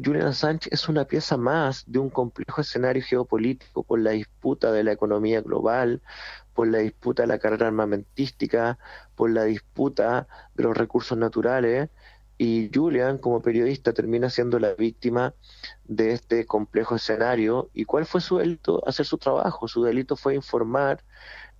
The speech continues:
entregar una información muy delicada, que son crímenes de guerra. Recuerda que en uno de los videos que es, da a conocer Wikileaks, aparece el asesinato salvaje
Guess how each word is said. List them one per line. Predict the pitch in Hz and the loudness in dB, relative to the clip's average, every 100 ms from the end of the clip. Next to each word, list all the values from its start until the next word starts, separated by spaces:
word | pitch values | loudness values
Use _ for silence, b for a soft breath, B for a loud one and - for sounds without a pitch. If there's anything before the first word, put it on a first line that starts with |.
| - | -8
entregar | - 110 117 120 | -4 -2 0 2
una | 131 | 2
información | 127 117 117 113 117 | 0 -2 -2 -2 0
muy | 107 104 139 | 0 2 2
delicada, | 143 147 - 147 139 139 | 2 0 0 0 2 0
que | 139 - | -4 -8
son | - 104 | -8 -4
crímenes | 120 117 113 107 | 0 0 0 0
de | 104 | 0
guerra. | 123 127 117 120 | 0 0 0 0
Recuerda | 143 110 113 113 113 | -2 -2 0 0 -2
que | - 107 98 | 0 0 2
en | 104 | 2
uno | 117 | 0
de | 113 | 0
los | 110 - | 0 0
videos | 107 113 127 | 2 2 0
que | 120 120 | -2 -4
es, | - - - - | -4 -10 -20 -18
da | 104 110 | -4 -2
a | |
conocer | 110 110 - 113 | 0 -2 -2 -2
Wikileaks, | 117 - 107 113 117 - - B B B B B B | -2 -2 0 0 -2 -10 -20 B B B B B B
aparece | - 104 107 113 120 | -2 0 0 0 0
el | 113 | 0
asesinato | - - 110 110 | -2 -4 -2 -2
salvaje | - 110 107 113 127 - 117 120 | -2 -2 0 -2 -2 -6 -6 -6